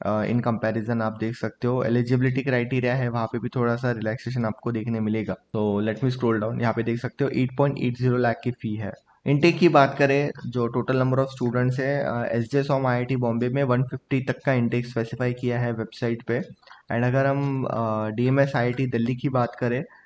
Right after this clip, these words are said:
article visit करोगे तो आपको intake मिल जाएगा, ठीक है। हंड्रेड, हंड्रेड, वन ट्वेंटी के आसपास intake रहेगा। So good कि, अ, इनटेक भी कंट्रोल्ड है। Uh, to make it through is a difficult, uh,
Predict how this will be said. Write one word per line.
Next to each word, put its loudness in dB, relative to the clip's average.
article -2
visit -6
करोगे -4
तो -6
आपको -6
intake -6
मिल -2
जाएगा, -4
ठीक -8
है। -6
हंड्रेड, 2
हंड्रेड, 2
वन 0
ट्वेंटी -4
के -2
आसपास -4
intake -2
रहेगा। -2
So -4
good 2
कि, -4
अ, -2
इनटेक 0
भी 0
कंट्रोल्ड 0
है। -4
Uh, -4
to -4
make 2
it 0
through 2
is 0
a -2
difficult, -2
uh, 0